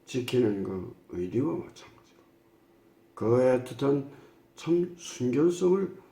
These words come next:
우리가 본받아야 되지 않겠는가, 그런 글입니다. 아니, 우리는 거울 앞에서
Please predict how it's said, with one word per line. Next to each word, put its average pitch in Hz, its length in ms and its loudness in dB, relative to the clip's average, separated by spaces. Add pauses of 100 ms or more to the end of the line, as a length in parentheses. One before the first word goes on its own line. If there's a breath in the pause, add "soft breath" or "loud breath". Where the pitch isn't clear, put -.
(140 loud breath)
우리가 104 300 -6
본받아야 85 600 -12
되지 - 300 -20
않겠는가, - 540 -20 (800)
그런 165 300 -10
글입니다. - 500 -20 (2750)
아니, 117 160 4
우리는 131 500 6
거울 139 320 4
앞에서 147 560 -6